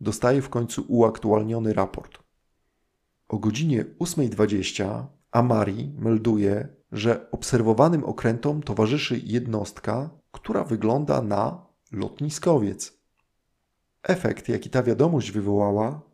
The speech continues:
można porównać do uderzenia pioruna. Nagumo jest zaskoczony. Rozumie, że coraz więcej spraw nie idzie w zgodzie z japońskimi planami.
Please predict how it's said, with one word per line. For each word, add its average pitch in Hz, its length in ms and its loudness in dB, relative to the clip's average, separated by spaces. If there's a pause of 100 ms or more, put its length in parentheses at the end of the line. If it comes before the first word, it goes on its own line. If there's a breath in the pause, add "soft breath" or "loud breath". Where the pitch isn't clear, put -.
(120)
można 120 260 2
porównać 135 580 2
do 120 100 4
uderzenia 110 440 2
pioruna. 104 580 -2 (960)
Nagumo 117 400 2
jest 131 200 2
zaskoczony. 117 680 0 (540)
Rozumie, 120 720 4
że 107 160 0
coraz 117 320 2
więcej 127 360 2
spraw 110 580 2
nie 117 140 0
idzie 127 380 2
w 127 60 0
zgodzie 110 340 2
z 110 60 -2
japońskimi 113 520 0
planami. 104 500 -4